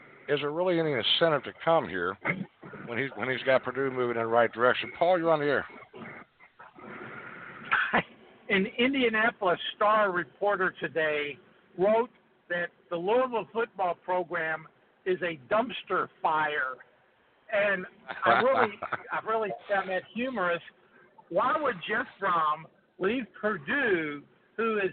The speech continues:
Speaker 2: basically throwing tens of millions of dollars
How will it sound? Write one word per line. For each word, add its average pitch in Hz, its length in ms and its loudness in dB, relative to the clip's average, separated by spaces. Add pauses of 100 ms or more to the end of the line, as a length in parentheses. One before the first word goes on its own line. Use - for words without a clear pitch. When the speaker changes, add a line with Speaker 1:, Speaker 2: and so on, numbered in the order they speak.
(120)
Speaker 2:
basically 240 640 -4
throwing 190 420 -4 (460)
tens 294 340 -2
of 208 160 -2
millions 220 420 -4
of 170 120 -6
dollars 160 560 0